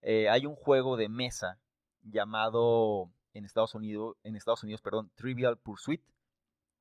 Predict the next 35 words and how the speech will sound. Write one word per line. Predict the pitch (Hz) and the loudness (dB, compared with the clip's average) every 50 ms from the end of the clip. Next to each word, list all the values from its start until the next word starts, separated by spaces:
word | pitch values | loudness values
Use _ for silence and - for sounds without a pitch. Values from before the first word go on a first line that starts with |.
| _ _ _ _ _ | _ _ _ _ _
que | - 110 | -4 -4
el | 107 104 | -4 -2
cual | - 120 120 117 127 131 127 131 _ _ _ _ _ _ _ | 2 4 6 6 6 4 0 -4 _ _ _ _ _ _ _
es | - 117 123 - - | 0 0 0 0 -2
un, | 131 131 127 127 | -6 -8 -6 -6
es | - 123 - | -8 -8 -8
un | 143 139 | -8 -4
juego | - 147 143 135 135 | 0 0 2 2 0
tipo | 131 - 139 127 - 139 139 131 | -4 -6 -12 -10 -4 -4 -4 -2
de | 117 117 | -4 -6
preguntas | - - 107 104 107 123 127 127 139 123 - | -6 -6 -6 -6 -4 -4 -4 -2 -2 -4 -4
y | - | -6
respuestas, | - 101 - _ - 123 123 - - - 90 90 | -16 -16 -14 _ -2 -2 -2 -2 -4 -8 -8 -8
¿no? | 95 110 117 | -8 -12 -14
Preguntas | - - - 101 104 110 113 - - 117 117 113 - - _ | -10 -6 -6 -6 -6 -6 -6 -2 0 2 2 0 -2 -10 _
del | - 104 98 | -14 -14 -14
tipo | _ 113 107 - 120 | _ -16 -10 -4 -4
académicas, | 113 - 113 113 135 156 160 151 143 127 - 147 156 139 | -2 0 2 2 4 2 2 0 -4 -2 0 0 0 0
donde | 127 113 107 101 92 95 95 95 | -2 -8 -8 -8 -10 -12 -12 -12
te | - - - | -14 -14 -12
preguntan | - 98 98 101 104 - - 101 95 | -12 -12 -12 -12 -14 -14 -14 -14 -14
de | 92 92 | -16 -20
historia, | - - - 127 135 139 135 127 117 113 113 110 107 | -16 -8 -2 2 4 4 4 4 2 2 2 2 0
de, | 101 98 95 92 92 92 90 87 87 85 87 87 _ _ _ _ _ | -4 -6 -12 -14 -18 -20 -20 -20 -20 -20 _ _ _ _ _ _ _
vaya, | 104 98 95 90 90 85 80 87 | _ -10 -10 -10 -10 -10 -16 -18
¿no? | 107 113 | -16 -16
Matemáticas, | 107 90 - _ _ 80 92 117 139 147 - 127 110 _ - 104 101 101 95 92 - - - _ | -14 -16 -16 _ _ -10 -6 -4 -4 -6 -6 -12 -14 _ -4 -2 0 0 0 -2 -4 -10 -20 _
eh, | - 104 98 98 95 90 87 87 87 _ _ _ _ _ _ _ _ _ _ _ _ _ _ | -18 -16 -16 -16 -16 -18 -20 _ -20 _ _ _ _ _ _ _ _ _ _ _ _ _ _
en | 104 110 - | -16 -8 -6
fin, | 151 131 95 _ _ _ _ _ _ _ - | -6 -6 -6 _ _ _ _ _ _ _ 2
toda, | 143 151 156 156 - 127 | 4 6 6 6 4 0
toda | - 147 156 156 | -2 0 0 0
esta | - - 147 | 2 0 0
parte | - 143 135 - 143 | 2 0 0 0 0
académica, | 131 - 120 120 147 170 156 131 120 - 131 139 - | -2 2 4 6 6 6 4 2 -2 0 0 0 0